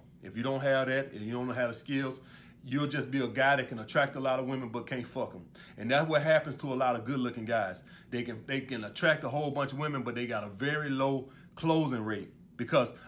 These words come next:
all they know how to do is attract. They know how to use their looks to attract. But then a lot of 'em are cornballs, or they don't have game, or they not smooth. And that just comes from all their life they just been relying on looks. They haven't learned that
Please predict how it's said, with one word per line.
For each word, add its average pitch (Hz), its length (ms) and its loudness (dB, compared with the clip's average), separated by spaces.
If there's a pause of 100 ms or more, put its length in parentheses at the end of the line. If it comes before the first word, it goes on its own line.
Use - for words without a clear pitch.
all 127 200 2
they 131 100 0
know 131 120 -2
how 131 120 0
to 120 80 -2
do 131 200 -2
is 113 120 -6
attract. 110 420 -2
They 113 100 -6
know 123 120 0
how 127 80 4
to 127 140 2
use 156 320 0
their 165 120 0
looks 170 300 -2
to 147 160 -2
attract. 165 400 2 (640)
But 123 160 0
then 147 140 2
a 131 60 2
lot 147 260 6
of 147 100 2
'em 127 120 -2
are 107 40 -6
cornballs, 139 680 0
or 117 60 -4
they 110 80 -4
don't 127 180 -2
have 123 240 4
game, 131 260 -2
or 120 60 0
they 113 140 -4
not 120 220 0
smooth. 139 420 -2 (260)
And 117 100 -4
that 143 180 2
just 131 200 -4
comes 151 480 -2
from 120 460 -2 (260)
all 135 320 4
their 131 160 0
life 131 380 2
they 117 100 -4
just 110 220 -6
been 113 100 -4
relying 107 380 0
on 104 160 -6
looks. 113 180 -4
They 127 140 -2
haven't 143 360 4
learned 151 280 0
that 117 180 -4